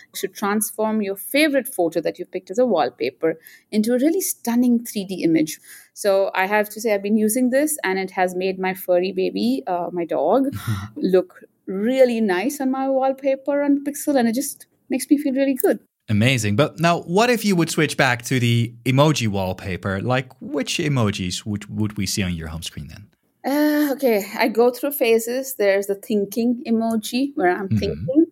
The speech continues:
Speaker 1: There's also the one with the eyebrow, which is like, "What?"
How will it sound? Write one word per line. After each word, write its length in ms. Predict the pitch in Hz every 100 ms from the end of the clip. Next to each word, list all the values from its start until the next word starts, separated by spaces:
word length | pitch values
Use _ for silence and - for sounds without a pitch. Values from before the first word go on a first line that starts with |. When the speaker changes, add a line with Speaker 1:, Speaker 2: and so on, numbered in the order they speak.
| _ _ -
Speaker 1:
There's 180 | 196
also 380 | 196 208 - 208
the 380 | 202 196 196 190
one 320 | 190 190 196 196
with 200 | 190 -
the 360 | 190 190 185 - _ _ _ _
eyebrow, 340 | 190 196 202 196
which 120 | 196
is 80 | 190
like, 140 | 180
"What?" 720 | 190 196 311 494 587 605 -